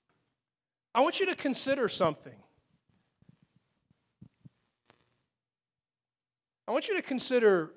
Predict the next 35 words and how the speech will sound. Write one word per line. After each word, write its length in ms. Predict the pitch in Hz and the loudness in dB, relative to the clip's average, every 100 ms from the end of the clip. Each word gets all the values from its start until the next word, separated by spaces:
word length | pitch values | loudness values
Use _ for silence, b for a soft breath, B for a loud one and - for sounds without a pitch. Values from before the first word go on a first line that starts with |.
| - _ - | -20 _ -8
crucifixion 800 | 226 220 185 - 175 - 143 117 | -4 -2 -4 -6 -6 -6 -10 -12
for 160 | - 160 | -12 -10
a 60 | 143 | -10
moment. 360 | 139 117 - _ _ _ _ _ _ _ _ _ - | -12 -16 -20 _ _ _ _ _ _ _ _ _ -6
And 100 | 214 | -4
because 420 | 214 226 269 277 294 | -2 0 2 2 -2
of, 220 | 262 - 247 | -8 -8 -2
of 220 | 214 - B - | -2 -2 B -6
movies 640 | 190 247 233 240 233 196 | -2 -2 -2 -4 -4 -4
and, 180 | 185 175 | -6 -10
and, 340 | 175 160 156 - - | -8 -8 -8 -14 -16
and, 300 | 156 151 156 _ _ _ 170 | -14 -16 -20 _ _ _ -14
uh, 220 | 147 143 - _ _ - - - | -14 -16 -20 _ _ -20 -20 -6
different 360 | 202 220 208 - | -6 -4 -8 -4
areas 380 | 208 226 214 180 | -2 0 0 -2
of 120 | 170 | -6
media, 540 | 196 226 226 220 214 - B B - | -4 -4 -2 -2 -2 -8 B B -4
we 100 | 196 | -2
have 240 | 240 277 | -2 -4
an 80 | 269 | -6
opportunity 560 | 254 226 - 233 220 202 | -8 -10 -12 -12 -12 -14
to 80 | |
visualize 600 | 170 220 233 240 196 180 | -10 -8 -8 -2 0 0
this 140 | 180 185 | -4 -12
probably 440 | - 277 311 240 | -10 -10 -10 -10
better 280 | 190 208 214 | 0 0 0
than 120 | 208 | -6
ever. 380 | 202 208 139 - _ _ _ _ _ _ _ _ _ _ _ _ _ _ _ _ _ _ - | -6 -6 -6 -20 _ _ _ _ _ _ _ _ _ _ _ _ _ _ _ _ _ _ -2
But 120 | 247 | -2
if 100 | 269 | 0
you 140 | 285 302 | -2 0
were 100 | 277 | 0
to, 80 | |
to, 320 | 240 - 277 254 | -4 -2 0 0
to 280 | - 214 | -2 -6